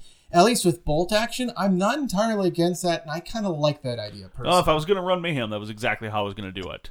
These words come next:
Speaker 2: Um,
Speaker 1: So.
Speaker 2: which I don't know if the scenarios would have been balanced right for the tables, but I was gonna be, if I, if Mayhem would have happened, I would have definitely done that this year. So,
Speaker 1: but I definitely see the argument for it.
Speaker 2: Yeah, I, I, I think any, I think almost any tournament could be that way.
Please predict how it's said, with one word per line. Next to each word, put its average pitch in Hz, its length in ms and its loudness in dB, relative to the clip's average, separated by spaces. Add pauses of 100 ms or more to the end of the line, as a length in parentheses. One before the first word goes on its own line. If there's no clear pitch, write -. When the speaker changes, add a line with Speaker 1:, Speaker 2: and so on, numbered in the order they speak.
(120)
Speaker 2:
Um, 113 100 0
Speaker 1:
So. 123 280 4
Speaker 2:
which - 340 -8
I 127 80 0
don't 139 160 4
know 139 140 8
if - 100 0
the 135 160 -4
scenarios 123 580 0
would 120 80 -2
have 107 80 -6
been 104 160 -4
balanced 127 380 2
right 202 200 4
for 226 100 -6
the 214 60 -2
tables, 226 460 0 (360)
but 123 520 4 (440)
I - 120 0
was 123 180 2
gonna 139 200 -2
be, 127 420 0
if 110 100 -6
I, 120 160 2
if 120 140 -4
Mayhem 147 340 2
would 135 120 2
have 113 80 -4
happened, 117 540 0 (320)
I 107 120 0
would 113 140 -2
have 104 140 -8
definitely 107 400 0
done 98 220 -4
that 92 240 -8
this 101 200 -10
year. 92 160 -8
So, 95 360 -6 (140)
Speaker 1:
but 196 120 6
I 220 60 8
definitely 202 380 4
see 180 200 2
the 151 140 6
argument 127 460 2
for 92 260 -12
it. 65 100 -20 (160)
Speaker 2:
Yeah, 120 320 2
I, 120 180 0
I, 220 480 2
I 240 40 6
think 247 180 0
any, 190 280 4
I 226 80 2
think 254 140 -2
almost 185 280 2
any 135 160 4
tournament 131 380 -2
could 117 160 -6
be 120 140 0
that 120 200 4
way. 120 300 4